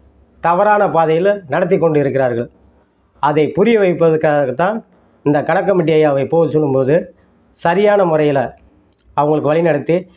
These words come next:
இன்னைக்கு அந்த அம்மா எங்கேயும் போக மாட்டாங்க, நம்மகிட்ட தானே வர்றாங்க ஜாதகம் பார்க்க. "ஏக்கா, இப்படி பண்ணுங்கக்கா, நல்லா இருக்குங்கக்கா, பயப்படாதீங்க, ஐயா வணங்குங்க, ஒண்ணுமே செய்யாது, எந்த இது வராது" அப்படின்னு. இந்த மாதிரி இடங்களுக்கு நீங்க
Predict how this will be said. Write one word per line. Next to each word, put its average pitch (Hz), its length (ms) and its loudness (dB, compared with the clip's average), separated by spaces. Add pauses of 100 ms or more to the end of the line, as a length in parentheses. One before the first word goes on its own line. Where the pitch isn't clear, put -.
இன்னைக்கு 160 280 -2
அந்த 156 160 0
அம்மா 165 240 0
எங்கேயும் 165 340 0
போக 165 80 2
மாட்டாங்க, 147 360 -2
நம்மகிட்ட 156 280 0
தானே 165 180 0
வர்றாங்க 147 240 -2
ஜாதகம் 139 320 -2
பார்க்க. 123 280 -4 (680)
"ஏக்கா, 160 180 0
இப்படி 160 200 0
பண்ணுங்கக்கா, 180 540 0
நல்லா 160 240 0
இருக்குங்கக்கா, 143 360 -2 (420)
பயப்படாதீங்க, 160 540 0 (960)
ஐயா 190 260 2
வணங்குங்க, 170 380 0 (380)
ஒண்ணுமே 190 340 2
செய்யாது, 151 400 0 (580)
எந்த 175 200 2
இது 185 100 2
வராது" 151 360 0 (1040)
அப்படின்னு. 131 280 -2 (380)
இந்த 151 160 2
மாதிரி 180 240 2
இடங்களுக்கு 160 580 0 (460)
நீங்க 156 200 0